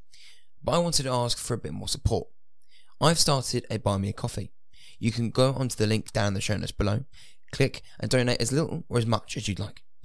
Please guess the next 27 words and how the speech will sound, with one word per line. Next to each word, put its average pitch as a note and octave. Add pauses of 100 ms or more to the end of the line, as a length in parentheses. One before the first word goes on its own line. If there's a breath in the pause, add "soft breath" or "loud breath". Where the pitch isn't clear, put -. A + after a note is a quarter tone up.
(200 loud breath)
It -
would A#2
help B2
me A2+
produce G#2
better -
content, A2+ (380 soft breath)
keep -
the G#2+
editing G#2
up, - (300 loud breath)
and C3+
just -
in C3
general A2+
have A2+
better -
conversations. G#2+
I A2
can G#2
travel G#2+
further G#2 (400 soft breath)
and A2
bring C3+
you C#3+
better F#2+
guests. -